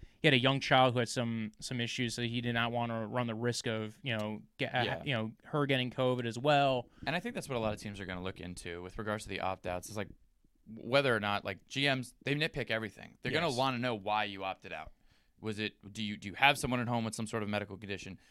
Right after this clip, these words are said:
Speaker 2: Do you, are you just focused on going to the N F L? How all in are you on football? There's a lot of things that they're gonna have to dissect. And when you start getting down to the nitty-gritty, if, if those are the cases, they might be something that they're not gonna hold it against them.
Speaker 1: Yeah.
Speaker 2: Other reasons they might. And Deion Sanders pointed this out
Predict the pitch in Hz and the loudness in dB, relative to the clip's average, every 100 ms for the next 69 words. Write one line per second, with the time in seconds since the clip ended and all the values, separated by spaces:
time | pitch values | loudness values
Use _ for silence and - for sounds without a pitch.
0 | _ _ 104 92 98 90 - 131 - 131 | _ _ -10 -8 -8 -10 -6 -6 0 -2
1 | 120 - 113 110 107 - 104 95 98 - | -2 -2 0 2 0 -2 -4 -4 -6 -2
2 | 98 90 - - - 110 107 110 117 143 | 0 0 -4 -10 0 2 4 4 4 4
3 | 127 117 113 110 - 107 92 127 143 113 | 4 4 2 0 -2 -6 -6 -4 -4 -4
4 | 123 131 143 135 131 120 110 110 110 107 | 0 2 2 0 -4 -4 -4 -4 -2 -4
5 | 98 101 98 123 147 - - - - 104 | -2 -2 0 0 0 -8 -20 -10 -4 -2
6 | 113 110 131 110 120 107 117 110 107 104 | -2 0 0 2 0 2 0 0 -2 -4
7 | 101 98 123 107 - - _ 101 - 127 | -4 -2 0 0 -4 -12 _ -2 2 4
8 | 120 104 - 131 139 110 - 98 113 120 | 2 -4 0 2 2 -4 -10 -2 0 2
9 | 113 113 104 107 104 101 92 98 95 127 | 0 -2 -4 -6 -6 -10 -10 -10 -8 -8
10 | 127 101 95 92 87 78 71 - - - | -8 -10 -8 -6 -8 -10 -14 -16 -20 -10
11 | 143 123 - 135 147 135 127 120 120 110 | -2 -2 4 6 6 4 2 -2 -4 -4
12 | 120 170 104 - 101 110 117 113 123 113 | -2 0 0 -2 -6 -2 -2 0 -2 -2
13 | 104 - 110 104 98 - 98 | -4 -6 -4 -4 -4 0 0